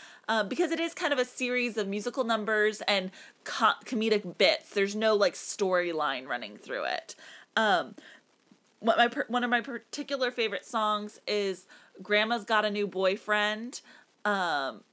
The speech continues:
Do Flowers Exist at <laughs> Night? Uh, uh, I don't know the exact title of this, but there's one song about a kid who saw a white lady sobbing on the streets of New York, and I think about it once a week, was, I think, the full title of the song. <laughs>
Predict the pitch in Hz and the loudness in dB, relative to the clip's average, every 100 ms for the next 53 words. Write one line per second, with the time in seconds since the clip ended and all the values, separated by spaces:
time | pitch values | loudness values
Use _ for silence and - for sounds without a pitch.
0 | 185 170 220 202 220 214 220 233 - 240 | -8 -4 -4 -4 4 8 10 10 6 6
1 | 202 220 - 214 196 190 190 208 - - | 6 2 4 2 4 2 2 2 -4 -6
2 | - - - - - 214 185 143 113 104 | -6 -6 -10 -12 -2 0 2 0 0 -2
3 | - - - - _ - 214 196 180 170 | -4 -10 -20 -20 _ 2 2 2 0 -2
4 | 73 - _ 208 226 226 240 220 226 202 | -6 -12 _ -2 0 0 0 -2 -2 0
5 | 190 - 233 226 214 185 196 - 202 196 | -2 -2 -4 -2 -2 -2 -4 -4 -6 -6
6 | 190 220 226 254 220 214 208 - - 214 | -2 -2 -2 0 4 4 2 -4 -6 -2
7 | 214 214 202 - 269 262 254 233 - _ | 2 2 0 -6 0 2 2 -2 -10 _
8 | _ 262 233 - 254 240 233 - 208 254 | _ -4 -2 2 4 4 4 2 2 2
9 | 311 - 311 294 - - 233 220 208 202 | 2 0 -2 -2 -4 0 4 4 2 0
10 | 190 190 - 202 202 202 196 190 175 143 | -2 -4 -4 -4 -4 -6 -4 0 2 0
11 | - 139 - 202 202 196 190 185 160 160 | 0 -4 -4 -6 -4 0 2 2 -2 -4
12 | - 156 123 - - 185 185 185 175 175 | -6 -6 -6 -8 -10 0 2 2 -2 -6
13 | - 180 175 180 170 - 165 - - - | -6 -4 -2 0 0 0 6 8 10 8
14 | - 302 147 339 - - - - 339 - | 10 6 8 4 6 4 4 -6 -6 4
15 | 330 | 4